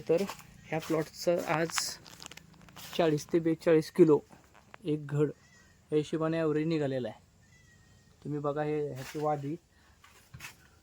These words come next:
एकदम चांगली वादी आहे ह्या प्लॉटला आणि एक चांगलं नियोजन शेतकऱ्यांनी केलेलं आहे. आणि दुसरा, दुसरा एक महत्त्वाचा मुद्दा शेतकरी मित्रांनो, ह्या प्लॉटमध्ये शेतकऱ्यांनी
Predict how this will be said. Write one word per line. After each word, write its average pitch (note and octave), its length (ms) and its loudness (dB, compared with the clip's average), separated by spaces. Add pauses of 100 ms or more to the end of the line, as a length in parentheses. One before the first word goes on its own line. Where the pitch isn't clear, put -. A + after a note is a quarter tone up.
(1600)
एकदम E3 260 -2
चांगली E3 360 0
वादी D#3+ 240 -2
आहे C3+ 60 0
ह्या C3 100 -6
प्लॉटला C3+ 360 -10 (720)
आणि D3+ 280 -4
एक D3+ 100 -8 (120)
चांगलं E3 340 -2
नियोजन E3 440 0
शेतकऱ्यांनी D#3 500 -4
केलेलं B2+ 300 0
आहे. - 100 -14 (2250)
आणि E3+ 360 0 (400)
दुसरा, F3 460 6
दुसरा F#3 280 4
एक G3+ 80 6
महत्त्वाचा F#3 380 2
मुद्दा E3 260 2
शेतकरी D#3 320 0
मित्रांनो, D3+ 360 0
ह्या E3 180 0
प्लॉटमध्ये E3 680 2
शेतकऱ्यांनी D#3 720 2